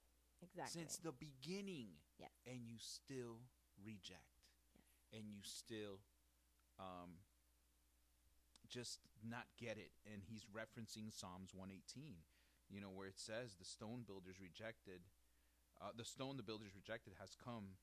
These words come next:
Speaker 2: has become the cornerstone. The Lord has done this, and it is marvelous in our eyes." So, going back to the vineyard, combining it with the cornerstone, the vineyard is the field, the vineyard is the world, the vineyard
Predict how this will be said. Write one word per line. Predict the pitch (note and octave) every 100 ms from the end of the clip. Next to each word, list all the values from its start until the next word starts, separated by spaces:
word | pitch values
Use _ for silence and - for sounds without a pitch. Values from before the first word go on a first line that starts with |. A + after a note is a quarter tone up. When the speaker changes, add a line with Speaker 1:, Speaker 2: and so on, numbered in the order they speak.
| G2+
Speaker 2:
has | A2
become | F#2+ F#2 A2+
the | G#2+
cornerstone. | - A2 A#2+ - F#2+ F2+ F2+
The | F2+
Lord | G#2+ A2+ G2
has | G2+ F#2
done | F#2 G#2 A#2
this, | F#2 F2 - F#2
and | F#2
it | F#2 F2+
is | - - - - - F#2
marvelous | G#2 G2 F#2+ -
in | F2
our | E2+
eyes." | A2+ G#2+ E2+ - - - - - - - - - - -
So, | - B2+ A2 G#2 - - - - - - - - - - - - - -
going | G2+ B2 B2
back | G#2+ G#2+ -
to | G2+
the | F#2
vineyard, | A2+ A#2+ G2+ F#2+ F#2+ - - - - -
combining | G2 F#2 G#2+ A2+ G#2
it | G2
with | F#2
the | G2
cornerstone, | - A2+ A#2 - F#2+ F#2 F#2 F2+ - F#2+
the | G2+
vineyard | A#2+ C3+ A#2+ G#2
is | G2
the | F#2+ -
field, | A#2+ G#2 G2
the | F2+ E2+ A2
vineyard | A#2 G#2 G2 F#2 - - -
is | - G#2 F#2+ F2
the | F#2
world, | F#2 G#2+ G2+ F#2+
the | F#2+
vineyard | F2 G#2+ G#2 G#2